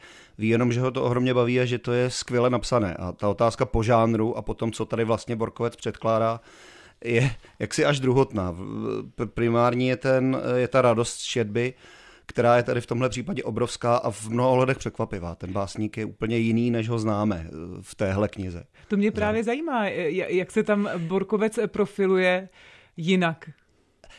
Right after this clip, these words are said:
Speaker 1: Nebo jiný. On je, on je vlastně pořád svůj. Je to pořád tentýž autor, kterého známe a ten, eh, jakoby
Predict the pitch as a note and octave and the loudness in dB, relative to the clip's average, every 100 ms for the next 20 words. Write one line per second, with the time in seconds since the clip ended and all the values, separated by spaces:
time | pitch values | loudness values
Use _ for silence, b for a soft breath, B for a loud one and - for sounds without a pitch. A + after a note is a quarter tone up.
0 | B - G2+ B2+ C3 G2+ A2+ A#2 G2 F2+ | B -4 2 6 6 6 4 4 2 0
1 | G2+ C#3+ D3+ C3 C3+ D3+ C#3 B2+ - C#3+ | 0 0 0 2 4 4 4 0 0 -2
2 | C3+ C#3 C3+ - - F#2+ A2 G2+ G#2 A2+ | 2 4 2 0 -6 0 0 0 0 4
3 | A#2+ - - A2 G#2 B2+ A2+ A2+ G2+ B2 | 4 2 0 0 0 -2 0 -2 0 -2
4 | - A#2 B2+ A#2 A#2+ B2 B2+ A#2+ A#2+ A#2+ | 0 2 2 4 4 4 2 2 2 0
5 | - A#2+ A#2 A2 - A2+ | -2 0 0 -2 -4 -4